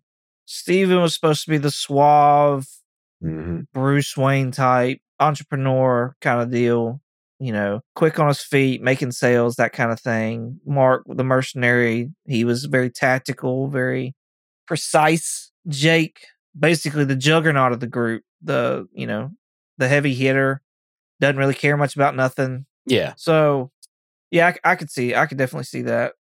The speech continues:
Speaker 1: being the case. I feel like I've not watched anything as to why everybody thinks that that's Jake there at the end, other than the fact that he has to walk out on the balcony to see stuff. I could,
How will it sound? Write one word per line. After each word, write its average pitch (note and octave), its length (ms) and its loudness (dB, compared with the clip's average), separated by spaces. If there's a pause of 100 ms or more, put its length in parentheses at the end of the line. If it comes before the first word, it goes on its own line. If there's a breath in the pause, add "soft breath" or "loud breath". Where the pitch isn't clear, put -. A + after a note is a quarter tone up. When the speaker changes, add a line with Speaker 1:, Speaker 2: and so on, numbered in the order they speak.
(140)
Speaker 1:
being C#3 260 -2
the B2+ 60 -6
case. B2 580 -6 (480)
I E3+ 120 2
feel C4+ 280 2
like G3+ 260 2 (260)
I've F#3 180 2
not A3 200 4
watched C#3+ 280 2
anything D3 340 0
as C3+ 140 -2
to C3 80 -4
why A#2+ 240 4
everybody B2 260 2
thinks A#2+ 360 -8
that A#2+ 200 -4
that's A2+ 220 0
Jake B2 380 -2
there A#2+ 140 0
at B2 140 -12
the A#2 220 -6
end, C#3+ 320 -2 (640)
other B2+ 240 0
than A#2 80 -6
the A#2+ 80 -4
fact A2+ 300 0
that A#2 80 0
he B2 100 0
has A#2 160 -2
to - 80 -8
walk A2+ 240 2
out B2 120 2
on A#2+ 100 -4
the A2 60 -6
balcony A#2 440 0
to A#2 100 -8
see A#2 260 -4
stuff. C3 360 -2
I A#2+ 80 0
could, G#2+ 240 -10